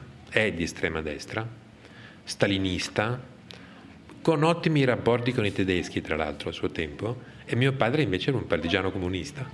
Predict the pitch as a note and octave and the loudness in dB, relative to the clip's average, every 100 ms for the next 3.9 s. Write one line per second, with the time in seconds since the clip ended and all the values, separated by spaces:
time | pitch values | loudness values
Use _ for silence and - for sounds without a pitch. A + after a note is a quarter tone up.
0 | - - - B2 B2 - G#2 G#2+ B2 A2 | -14 -16 -4 0 2 2 2 4 2 2
1 | A2 G#2+ A#2+ C3+ - - - - - G#2 | 2 0 0 -2 -4 -16 -18 -14 -8 -4
2 | - - - - - - - - - - | -4 -6 -8 -8 -10 -12 -14 -14 -12 -12
3 | - C3 E3+ G#3 F3+ A2+ F#2 F2 | -2 2 2 2 2 2 2 0